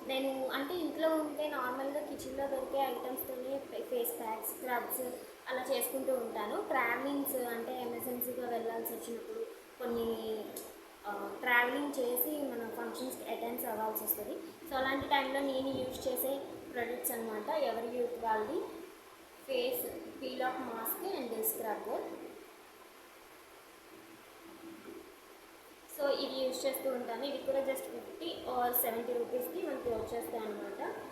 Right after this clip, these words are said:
ఈ రెండు ప్రొడక్ట్స్ కూడా చాలా బాగున్నాయి. అవి కూడా ట్రావెలింగ్స్లోనే యూజ్ చేస్తాను నేను. ఆ, చెప్పాను కదా, ఎక్కువ ప్రొడక్ట్స్ వీటి మీద ఎక్కువ ఆధారపడను నేను. మ్యాక్సిమం ఇంట్లో ఉండే వీటితోనే చేసుకుంటాను. And ఇది Godrej వాళ్ళది.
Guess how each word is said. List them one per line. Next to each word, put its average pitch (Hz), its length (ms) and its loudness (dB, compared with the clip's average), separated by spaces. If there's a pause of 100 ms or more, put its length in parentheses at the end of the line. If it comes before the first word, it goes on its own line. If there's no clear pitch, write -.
(540)
ఈ 233 300 -4
రెండు 214 240 0
ప్రొడక్ట్స్ 208 440 2
కూడా 220 160 0
చాలా 277 360 4
బాగున్నాయి. 226 480 2
అవి 196 100 -4
కూడా 202 260 2 (1700)
ట్రావెలింగ్స్లోనే 285 920 4
యూజ్ 262 200 0
చేస్తాను 233 400 0
నేను. 220 460 -4 (300)
ఆ, 226 140 -4 (100)
చెప్పాను - 280 0
కదా, 277 80 4
ఎక్కువ 480 300 4
ప్రొడక్ట్స్ 480 540 2
వీటి 240 300 0
మీద 247 140 0
ఎక్కువ 247 280 0
ఆధారపడను 226 640 0
నేను. 226 540 -4
మ్యాక్సిమం 247 460 -2
ఇంట్లో 226 300 -2
ఉండే 240 240 -2
వీటితోనే 233 400 -2
చేసుకుంటాను. - 640 -4 (520)
And 240 100 -2
ఇది 247 300 2
Godrej 262 440 4
వాళ్ళది. 233 380 2